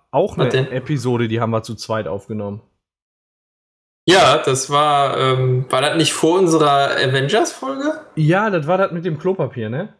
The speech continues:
Speaker 1: Äh, mit, mit der, mit der Toiletten-, mit der Toilettenkerze.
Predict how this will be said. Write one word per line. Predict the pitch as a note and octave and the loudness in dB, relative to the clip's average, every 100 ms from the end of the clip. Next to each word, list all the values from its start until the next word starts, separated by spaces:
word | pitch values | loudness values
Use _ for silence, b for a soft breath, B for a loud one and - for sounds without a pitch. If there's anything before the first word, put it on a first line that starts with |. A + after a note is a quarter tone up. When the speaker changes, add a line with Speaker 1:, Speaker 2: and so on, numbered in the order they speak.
| _ _ - | _ _ -6
Speaker 1:
Äh, | D#3 E3 | -2 0
mit, | F3+ | -2
mit | F3 | -2
der, | F3+ | -4
mit | D#3+ D#3+ | -4 -4
der | D#3+ | -2
Toiletten-, | E3 E3+ F3 C3+ A#2+ A2 | 0 -2 -2 -4 -6 -6
mit | C3 | -4
der | D3 | -4
Toilettenkerze. | D3 D#3+ F3 B2+ B2+ G#2 G2 A2+ G2 | -4 -4 -4 -6 -6 -6 -6 -10 -12